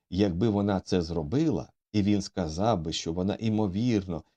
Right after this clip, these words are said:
нічого не отримає, якщо міс Доусон або не складе заповіту, або не помре до січня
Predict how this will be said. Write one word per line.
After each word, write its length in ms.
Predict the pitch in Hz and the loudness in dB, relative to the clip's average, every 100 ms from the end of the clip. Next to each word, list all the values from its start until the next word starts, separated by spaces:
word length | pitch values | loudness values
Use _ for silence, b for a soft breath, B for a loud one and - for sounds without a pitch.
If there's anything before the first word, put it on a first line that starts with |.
| - | -4
нічого 440 | 101 98 120 92 | -4 -2 -2 0
не 160 | 90 90 | 0 0
отримає, 600 | 82 - 170 196 85 82 _ _ - | -2 -4 -2 0 -2 -8 _ _ -2
якщо 420 | 151 - - 160 | -2 -2 0 2
міс 200 | 120 101 | 2 0
Доусон 640 | 98 131 117 92 - 65 _ - | 2 4 4 0 -8 -12 _ -8
або 220 | 98 98 | 0 2
не 100 | 98 | 2
складе 420 | 90 92 90 98 | 2 -2 2 2
заповіту, 760 | 87 80 - 85 101 95 90 78 _ _ | 0 -4 -4 0 0 0 -4 -8 _ _
або 260 | - 95 101 | -8 0 2
не 100 | 98 | 2
помре 420 | - 98 95 101 | 0 0 2 0
до 160 | 87 82 | 0 -4
січня 500 | - 95 - 87 | -2 -4 -4 -6